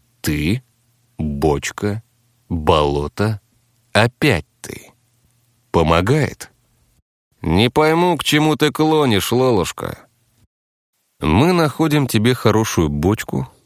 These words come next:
связываем тебя. Хотя этот пункт можем пропустить». Я глянул на верёвки. «Затем запихиваем в тебя хороший кляп,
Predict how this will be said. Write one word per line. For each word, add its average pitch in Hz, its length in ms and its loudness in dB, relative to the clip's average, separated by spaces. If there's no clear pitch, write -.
связываем 85 760 0
тебя. 131 420 -2
Хотя 110 340 2
этот 156 360 2
пункт 143 320 0
можем 110 300 2
пропустить». - 800 -6
Я 82 320 2
глянул 82 360 0
на 71 80 -2
верёвки. 101 500 -2
«Затем 87 520 0
запихиваем 107 840 0
в - 60 -8
тебя 87 300 2
хороший 78 420 -2
кляп, 110 460 0